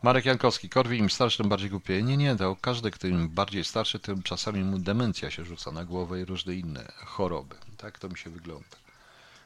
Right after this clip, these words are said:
Pan Daria Larson, „Obiecał pan być z nami trzysta lat”. No to też powiedziałem, że na pewno, że umrę, tylko nie wiem kiedy. I to jest największy problem. W Mistrzu i Małgorzacie jest powiedziane, że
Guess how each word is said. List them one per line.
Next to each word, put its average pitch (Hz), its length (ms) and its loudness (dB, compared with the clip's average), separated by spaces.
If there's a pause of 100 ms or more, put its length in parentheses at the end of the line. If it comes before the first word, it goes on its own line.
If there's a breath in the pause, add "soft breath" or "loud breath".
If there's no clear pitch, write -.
(120 soft breath)
Pan 101 160 0
Daria 104 260 6
Larson, 95 320 6
„Obiecał 104 340 6
pan 98 180 6
być 95 100 4
z 87 60 -2
nami 98 200 8
trzysta 98 340 2
lat”. 80 180 4
No 90 100 2
to - 120 -6
też 98 100 -4
powiedziałem, 98 500 -2
że 98 120 -4
na 104 140 -2
pewno, 143 360 0
że 87 240 -2
umrę, 87 460 0
tylko 104 260 -4
nie 104 120 2
wiem 143 180 0
kiedy. 107 420 -4 (540 loud breath)
I - 40 -20
to 104 120 -4
jest 104 160 -4
największy 104 400 -2
problem. 135 380 6
W 82 60 -4
Mistrzu 101 260 2
i 117 40 2
Małgorzacie 165 480 4
jest 135 100 2
powiedziane, 104 500 8
że 92 180 6